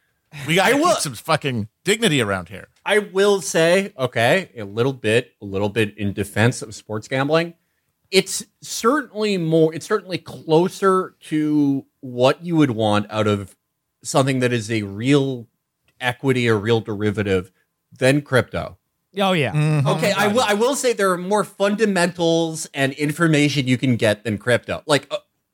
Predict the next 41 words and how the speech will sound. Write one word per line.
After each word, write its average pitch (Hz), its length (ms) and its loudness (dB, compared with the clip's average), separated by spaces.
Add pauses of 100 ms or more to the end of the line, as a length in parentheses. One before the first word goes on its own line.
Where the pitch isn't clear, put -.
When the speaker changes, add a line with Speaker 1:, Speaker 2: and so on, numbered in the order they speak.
(220)
Speaker 2:
we 160 380 -2
did, 196 280 -2
uh, 190 120 4
what 147 500 -2
did 208 140 2
we 214 120 2
learn 185 220 4
from 156 180 -2
F 143 220 -2
T 139 160 2
X? 107 300 0
That 123 240 0 (600)
every 190 480 2
single, 180 560 2
like, 143 300 2
altcoin 165 800 2
and 165 120 2
everything 160 380 2
like 156 160 -2
that 147 240 0
is 147 220 2
a 147 60 2
Ponzi 135 460 0
scheme 143 300 0
where 131 120 0
they 127 140 0
all 123 280 2
promise 131 460 2
to - 100 -6
pay 123 200 2
forty 123 380 0
percent 123 320 -2
A 107 140 0
P 120 160 -4
Y 104 280 2
and 117 160 0
the 113 80 -6
entire 120 340 0
game 110 380 -2 (340)
is 135 260 0
just - 260 -10